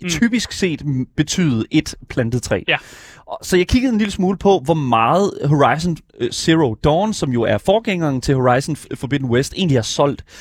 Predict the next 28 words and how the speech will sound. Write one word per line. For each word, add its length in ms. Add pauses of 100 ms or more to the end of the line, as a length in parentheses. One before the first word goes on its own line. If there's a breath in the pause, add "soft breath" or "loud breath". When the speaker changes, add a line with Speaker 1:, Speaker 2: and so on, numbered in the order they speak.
Speaker 1:
Mm. 200
Speaker 2:
Og 340
Horizon, 520 (220)
øh, 460
Zero 240
Dawn 380
har 360
officielt 680
solgt 480
over 320
to, 340 (100)
eller 120
undskyld, 280
over 120
tyve 380
millioner 400
kopier 500 (300 loud breath)
over 220
hele 420
verden 460
på 240 (240 loud breath)
PlayStation, 520 (120)
øh, 220
fire 340
og 340
P 40 (240)
C. 400 (180 loud breath)
Speaker 1:
Mm. 200